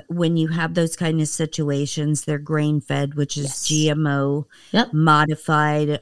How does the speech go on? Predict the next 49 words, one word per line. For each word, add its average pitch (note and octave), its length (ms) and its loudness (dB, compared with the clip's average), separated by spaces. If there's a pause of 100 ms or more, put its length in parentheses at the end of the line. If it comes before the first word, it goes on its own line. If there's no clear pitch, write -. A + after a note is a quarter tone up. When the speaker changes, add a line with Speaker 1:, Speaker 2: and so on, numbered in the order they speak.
(160)
Speaker 1:
organisms. C#3+ 1120 -2 (100)
Um, C#3 340 0
they're C#3 160 -4
given C#3 480 0
steroids, D#3 840 0
they're C#3+ 140 -2
Speaker 2:
Mm-hmm. D3 120 -2
Speaker 1:
given C#3+ 420 0 (400)
antibiotics D3+ 800 0
and D3+ 140 0
all D3 180 0
of D3 140 -4
these D#3 220 -2
other C#3+ 200 -2
kinds C#3+ 320 -4
of C#3+ 120 -6
things. C3+ 200 -2
Speaker 2:
Full A3 180 6
of G#3+ 60 6
Speaker 1:
And F#3+ 80 2
Speaker 2:
junk. E3 280 2
Speaker 1:
so D3 80 2
Speaker 2:
That, C#3+ 240 0
that F#3 200 4
meat G3 160 2
is G3 120 -2
full E3+ 200 -2
of D#3+ 120 -2
junk. - 320 -8
It's - 180 -12
Speaker 1:
So - 80 -4 (160)
I G3+ 80 8
Speaker 2:
terrible. G3+ 80 6
Speaker 1:
know, G3+ 240 6 (140)
I F3+ 80 6
Speaker 2:
Yeah. F3+ 80 2
Speaker 1:
know F3 140 4
people F3+ 300 0
are D#3+ 120 2
gonna D3+ 260 0
be D3 180 0
like, C#3+ 220 0
<gasps> - 20 -4
"Oh D#4+ 500 -2
my F4+ 120 2
God, F4 460 0
you E4 160 -4
said D#4+ 340 -6
that D4 220 -4